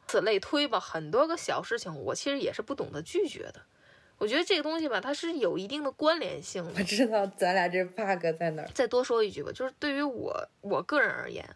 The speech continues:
Speaker 1: 我觉得在我身上不太懂得拒绝别人的原因，其实还是我刚才谈到的一点，就是我不够坚定我自己的需求点或者一个态度。我就可以跟他说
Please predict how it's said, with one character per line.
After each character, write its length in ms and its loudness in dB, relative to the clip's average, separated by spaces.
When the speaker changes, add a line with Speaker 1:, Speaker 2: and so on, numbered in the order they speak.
Speaker 1:
我 180 2
觉 160 -2
得 180 2
在 200 4
我 200 0
身 240 -4
上 220 -8
不 160 -2
太 320 0
懂 180 -2
得 80 0
拒 160 -8
绝 140 2
别 160 -2
人 80 -2
的 80 -6
原 200 -4
因， 380 -6
其 180 -6
实 80 -4
还 240 0
是 220 -4
我 100 -6
刚 120 -2
才 120 -2
谈 200 -6
到 120 -2
的 100 -6
一 80 -10
点， 220 -10
就 100 -8
是 100 -6
我 140 -2
不 160 -6
够 100 0
坚 240 -2
定 160 -6
我 120 -12
自 160 -8
己 160 -10
的 180 -10
需 280 -4
求 200 -8
点 160 -14
或 120 -2
者 80 -2
一 140 -2
个 80 0
态 320 0
度。 160 -12
我 120 4
就 160 -2
可 280 4
以 80 4
跟 100 0
他 80 0
说 260 -4